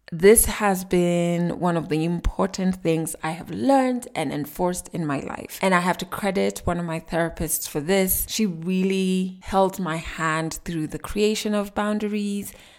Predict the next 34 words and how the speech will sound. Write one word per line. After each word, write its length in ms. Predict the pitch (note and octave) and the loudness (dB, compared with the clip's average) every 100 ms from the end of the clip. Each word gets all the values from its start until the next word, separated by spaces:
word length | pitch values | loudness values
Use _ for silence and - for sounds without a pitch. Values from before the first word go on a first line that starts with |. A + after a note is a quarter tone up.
| _ - | _ -4
the 400 | F#3+ F3+ E3 - | 0 0 0 -4
upholding 840 | F#3 - - F3+ F#3 G3+ G#3+ G#3 G#3 | -6 -10 -6 2 4 4 4 4 2
of 240 | G#3 G#3 | 0 0
boundaries. 920 | G3 G3 G3 F#3+ G3 F#3+ F#3+ G3 F#3 - | 0 0 0 -2 -2 0 -2 -4 -10 0
Because 320 | A3 A3+ G#3+ | 4 4 4
then 260 | A3+ A#3+ A3+ F#3 | 4 2 0 0
I 120 | G3+ | 2
learned 580 | F#3+ G3+ A3 G3+ - - - | 2 4 2 0 -6 -14 -6
through 160 | G#3 G#3 | -2 2
therapy 400 | G3 F#3+ G#3+ F#3 | 4 4 4 2
this 260 | F3 - | 0 -2
year 200 | D#3 D#3+ D#3 | 0 2 2
that 360 | D3+ C#3+ C3+ - | 0 0 -4 -2
because 280 | G3 F#3+ A#3+ | -2 0 0
of 100 | D#4 | 2
the 80 | C4 | 2
nature 300 | G3 F3 F#3+ | 2 0 -4
of 80 | E3 | -4
my 160 | D#3 | -6
career, 640 | D3+ D#3+ D#3 D#3 D3+ D#3 E3 - - - | -6 -6 -4 0 0 0 -4 -14 -20 -8
so 140 | F#3 | 0
my 140 | F#3 F3 | 2 2
background 920 | - D3+ F3 E3+ F3 F3+ F#3 F3+ - - | 2 2 2 0 2 2 2 0 -4 -4
is 220 | D#3 E3 | -4 -2
being 460 | E3 D#3 D3+ D3+ - | -2 0 -2 -4 -4
a 200 | D#3 D3+ | -2 0
radio 300 | D3+ D#3+ G3+ | 0 2 2
presenter 520 | F#3+ G3 G3 F#3+ G3 | 0 0 0 2 0
for 200 | F#3 E3+ | -2 -4
ten 320 | - - D#3+ E3+ | -6 -6 -4 -2
years 380 | F3 E3+ - - | 0 0 -4 -6
in, 320 | E3 D#3+ D#3+ - | -4 -4 -6 -8
in 200 | D#3+ A3 | -10 -8
Kenya. 600 | - G#3+ G3 F#3 F3+ | -6 -2 0 0 -2